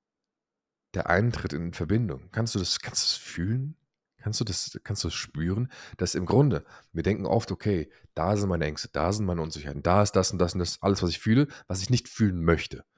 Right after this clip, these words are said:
Im Grunde ist das schon allein der, der Widerstand in sich. Und jetzt denken wir, aber ich will ja das nicht mehr fühlen und ich möchte das aber fühlen. Auf der anderen Seite, das, was ich will, Liebe, Zärtlichkeit, Nähe, was auch immer, Verbindung. So,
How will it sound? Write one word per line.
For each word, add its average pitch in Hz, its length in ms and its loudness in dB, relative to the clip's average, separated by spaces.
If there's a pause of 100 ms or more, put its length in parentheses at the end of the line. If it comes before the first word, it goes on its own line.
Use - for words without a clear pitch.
(400)
Im 87 100 -10
Grunde 92 200 2
ist 92 100 -4
das 90 60 -4
schon 95 120 -2
allein 85 260 2
der, 82 120 0
der 80 160 -10
Widerstand 78 380 -2
in 78 100 -4
sich. - 320 -4 (640)
Und 92 120 -2
jetzt 101 200 2
denken 110 220 0
wir, 110 100 4
aber 98 120 0
ich - 160 -2
will 87 140 2
ja 85 80 4
das - 180 -2
nicht 104 140 -2
mehr 113 100 0
fühlen 135 300 -2
und 110 120 -6
ich - 100 -10
möchte 95 240 -8
das - 240 -2
aber 64 180 -6
fühlen. 65 260 -14
Auf 64 80 -14
der 80 100 -2
anderen 76 180 -4
Seite, 67 180 -6
das, - 160 -4
was 78 120 -4
ich 76 80 -14
will, 73 120 -2
Liebe, 82 500 -2 (600)
Zärtlichkeit, - 560 -2
Nähe, 78 440 -2 (720)
was 82 240 -4
auch 76 120 -4
immer, 67 120 -8
Verbindung. 71 420 -4 (1400)
So, - 380 -4